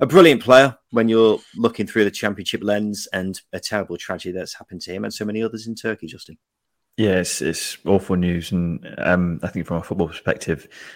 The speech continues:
Speaker 2: it's not something you'd ever expect. Um, so it's quite hard to sort of prepare for it. But yeah, a superb player, um, when he was, when he was on it. And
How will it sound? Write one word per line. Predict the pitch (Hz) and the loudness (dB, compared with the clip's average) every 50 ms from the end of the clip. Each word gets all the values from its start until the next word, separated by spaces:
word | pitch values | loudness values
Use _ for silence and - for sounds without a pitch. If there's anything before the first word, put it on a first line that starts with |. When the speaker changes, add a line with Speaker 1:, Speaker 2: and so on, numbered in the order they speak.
| - _ - | -20 _ -12
Speaker 2:
it's | - - | -8 -4
not | - 82 | -4 -4
something | - - 78 78 76 | -4 -6 -8 -8 -8
you'd | 73 76 76 | -6 -4 -4
ever | 78 76 - | -4 -4 -6
expect. | - - - - - 80 - - - - - | -6 -8 -4 -2 -2 -2 -2 -4 -10 -14 -8
Um, | - - 80 80 78 78 78 78 76 - - _ _ - | -4 0 0 2 0 0 -4 -8 -10 -12 -16 _ _ -18
so | - - | -14 -12
it's | 62 - | -12 -8
quite | - - - - | -6 -6 -6 -4
hard | - 80 76 | -4 -6 -6
to | - - 78 76 - - - - - - - - - _ | -6 -8 -8 -8 -8 -12 -20 -18 -18 -18 -20 -20 -20 _
sort | - - | -12 -12
of | - - | -12 -10
prepare | - - - 80 76 | -8 -6 -4 -4 -4
for | - - 87 | -2 -2 -2
it. | - - - - | -2 -2 -2 -2
But | 87 80 - - | -2 -2 -2 -2
yeah, | 76 80 78 78 - - - | -4 -4 -4 -4 -6 -8 -8
a | 80 - - - _ _ _ _ _ _ _ | -6 -6 -6 -8 _ _ _ _ _ _ _
superb | - - - 104 - - - 87 82 - | -8 -6 -4 -4 -2 -2 0 -2 -2 -2
player, | - - 85 82 82 82 - - - | -2 -2 0 0 0 0 -4 -8 -10
um, | - 85 85 82 82 82 82 80 82 - - 92 | -6 -4 -2 -2 -2 -4 -4 -6 -8 -10 -8 -8
when | 85 90 87 | -6 -6 -6
he | 87 87 | -6 -6
was, | 82 - | -8 -6
when | - 87 | -6 -6
he | 87 | -4
was | 87 82 | -4 -2
on | 90 87 85 | -2 -2 -2
it. | 85 73 | -2 -4
And | 85 85 82 82 | -4 -6 -6 -8